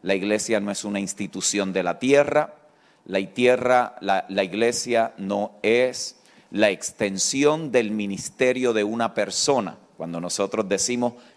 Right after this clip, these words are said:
la iglesia del pastor tal, o la iglesia que pertenece a tal denominación,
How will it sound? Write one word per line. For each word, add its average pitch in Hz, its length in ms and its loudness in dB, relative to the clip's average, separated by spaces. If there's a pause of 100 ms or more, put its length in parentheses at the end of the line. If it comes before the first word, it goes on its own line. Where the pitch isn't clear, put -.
la 107 180 4
iglesia 160 580 2
del 120 220 0
pastor 139 720 0 (520)
tal, 110 460 2 (600)
o 104 160 2
la 101 120 2
iglesia 131 680 0
que 113 120 0
pertenece 110 1200 -2
a - 320 -4
tal 160 380 2
denominación, 101 880 -2